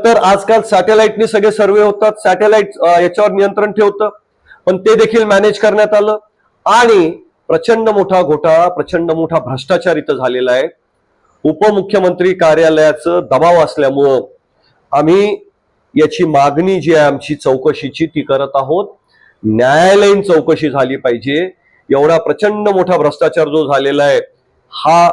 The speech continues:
भ्रष्टाचार जोपर्यंत याची चौकशी होत नाही आणि दोषींवर कारवाई होत नाही, तोपर्यंत आम्ही शांत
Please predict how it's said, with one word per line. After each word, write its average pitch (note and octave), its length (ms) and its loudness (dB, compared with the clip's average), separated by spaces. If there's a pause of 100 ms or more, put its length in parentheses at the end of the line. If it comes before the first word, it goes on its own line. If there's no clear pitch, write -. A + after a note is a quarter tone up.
(140)
भ्रष्टाचार C#3 760 -2 (320)
जोपर्यंत D3 800 -2 (600)
याची C3+ 220 -2
चौकशी C#3+ 520 -2
होत C#3 320 -4
नाही C3 260 0
आणि C3 200 -2
दोषींवर C3+ 500 -4
कारवाई C3+ 440 -2
होत B2 280 -8
नाही, A#2 260 -2 (400)
तोपर्यंत C#3 540 -2 (300)
आम्ही B2 400 -6
शांत A#2+ 460 -6